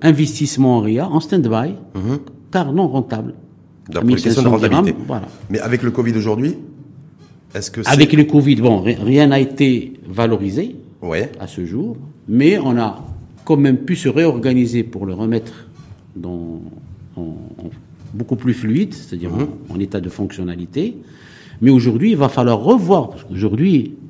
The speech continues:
Speaker 1: un responsable du ministère de la Santé, il a dit que le, la journée d'un malade covid à l'hôpital, c'est six mille dirhams par jour.
Speaker 2: Ouais.
Speaker 1: Comment voulez-vous que les structures privées prennent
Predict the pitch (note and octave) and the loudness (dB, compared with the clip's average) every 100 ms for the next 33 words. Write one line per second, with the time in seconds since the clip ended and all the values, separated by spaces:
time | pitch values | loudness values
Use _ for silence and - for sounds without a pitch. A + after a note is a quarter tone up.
0 | - - - F#2+ G#2+ G#2+ A2 G2 A2 F#2 | -20 -20 -8 -4 -4 -2 -4 -4 -4 -4
1 | G2 G#2 G2 G2+ F2+ F#2 - F2 - E3 | 0 0 -2 -4 -6 -6 -8 -10 -4 -4
2 | G#3+ G#3+ - G#2 G2+ A#2 F3+ - A2 G#2+ | -4 -8 -8 -4 -2 -2 -2 0 0 0
3 | - - - - - G#2 A2 D#3+ D3 C3+ | -4 -20 -20 -16 -2 0 4 6 8 6
4 | G#2+ - - - - - G#2 A#2 B2 B2 | 2 -6 -20 -20 -20 -12 0 4 6 4
5 | G#2+ - E3+ C3 C3 F#2+ - - - - | 2 2 4 6 4 0 -8 -18 -14 0
6 | A#2 C#3+ B2+ D#3+ E3+ E3+ C#3 D#3 D3+ C3+ | 2 4 2 0 0 0 2 6 6 6
7 | B2 A2 G2 E2 D#2+ - F2+ F2 A#2+ - | 2 0 -4 -6 -12 -12 -6 -4 -4 -12
8 | - - B2 B2 A#2 A#2 B2+ G#3+ - A#2+ | -20 -4 0 2 4 2 2 0 0 -2
9 | - - G#2+ A#2 - - A#2 D#3 - - | -2 -6 -4 -4 -4 -2 2 2 0 0
10 | F#3 G#3+ | 2 0